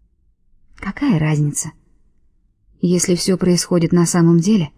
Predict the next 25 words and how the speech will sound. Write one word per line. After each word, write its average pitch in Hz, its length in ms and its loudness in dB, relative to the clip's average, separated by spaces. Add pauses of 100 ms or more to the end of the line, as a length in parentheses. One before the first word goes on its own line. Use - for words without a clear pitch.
(720)
у 175 40 0
меня 175 260 4
вообще 165 480 0
ничего 143 340 0
не 147 140 2
осталось. 147 540 -4 (2750)
Наконец-то 202 760 6
я 226 220 4
соображаю, 233 640 4
что 175 160 -4
сказать. 160 520 -4 (760)
Сестра, 226 600 -2 (320)
а 160 220 -2
не 156 140 -2
служанка. 156 580 -4 (1500)
«У 208 120 6
вас 202 200 2
осталась 202 480 0
я, 208 240 6
мэм». 160 340 4 (1700)
Ханна 180 420 4
смотрит 180 380 4
мне 180 160 4
в 170 40 0
глаза, 180 400 2